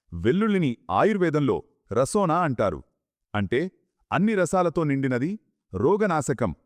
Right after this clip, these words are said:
బలవర్ధకం రెండూ కలిగిన పదార్థం. అలాగే, బెల్లాన్ని గుడమాధుర్యం అంటారు. అంటే, కేవలం తీయదనం కాదు, శక్తి, రక్తశుద్ధి, రోగనిరోధకతను పెంచే అమృతం.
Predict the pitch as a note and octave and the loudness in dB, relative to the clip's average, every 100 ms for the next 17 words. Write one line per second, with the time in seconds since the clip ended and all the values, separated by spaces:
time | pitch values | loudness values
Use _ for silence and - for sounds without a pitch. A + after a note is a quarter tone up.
0 | _ _ D#2+ A2+ E3 F3 A#2+ C3 A#2 D#2+ | _ _ -4 0 2 2 0 -2 -2 -4
1 | - _ _ - F2 C#3 G#3 A#3+ E3+ B2+ | -8 _ _ -8 -2 0 0 0 0 2
2 | D3 F#3+ D#3 G3 C3 F#2 - _ _ _ | 0 0 0 2 0 -4 -8 _ _ _
3 | _ F2+ G#2+ B2 D3 G3+ _ _ F2 G2 | _ -2 0 0 -2 -4 _ _ -4 0
4 | D3 G3 E3+ F#3 A3+ _ _ F#2 D3+ G#3+ | 2 2 0 0 -4 _ _ -2 2 2
5 | G3 F3 C#3+ C#3 E3+ D#3 A2+ F#2 D#2 _ | 2 2 0 0 0 0 0 -2 -4 _
6 | _ _ F#2+ F2+ A#2+ F#3+ _ _ _ - | _ _ -6 -2 -2 -2 _ _ _ 0
7 | F#3+ A#3 A3+ - D#3 G#3 G3 D3+ A#2 G2+ | 2 2 0 -2 0 2 2 0 0 -2
8 | D2+ - _ _ _ - D3+ - G3 G3 | -4 -10 _ _ _ -4 -4 -2 -2 -2
9 | - _ - C3 - F#3 F3+ B2+ E3 F3 | -6 _ -4 -2 0 0 0 -2 -4 -6
10 | _ _ - G2 F3+ G#3 G3+ D#3+ G3 F#3 | _ _ -4 2 4 4 2 2 2 0
11 | F3 D3 C#3+ C3 - F#3 - F#3 G#3 B2+ | -2 -2 0 0 0 -2 0 0 0 0